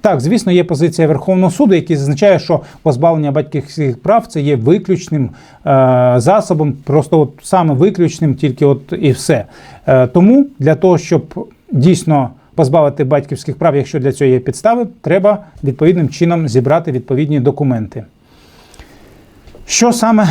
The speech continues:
е, треба зробити? Е, по-перше, треба звернутися, е, в органи опіки і піклування або службу у справах сім'ї,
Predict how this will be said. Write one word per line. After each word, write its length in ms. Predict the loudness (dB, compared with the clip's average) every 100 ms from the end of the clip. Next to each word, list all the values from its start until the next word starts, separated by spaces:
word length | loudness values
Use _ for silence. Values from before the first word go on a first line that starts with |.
| -2 0
е, 120 | 0
треба 280 | 2 2 2
зробити? 520 | 2 2 0 -2 -8 -12 -18 -20 -8 0
Е, 260 | 2 2 0
по-перше, 560 | 0 0 2 0 0
треба 260 | 0 0 0
звернутися, 640 | 0 0 0 -2 0 0 2
е, 200 | 0 2
в 100 | 0
органи 240 | 0 0
опіки 240 | -2 -4
і 20 | -2
піклування 500 | 0 2 2 0 -2
або 180 | -2 -2
службу 260 | -2 -2
у 60 | -2
справах 380 | 0 0 0 -2
сім'ї, 460 | -2 -2 -2 -4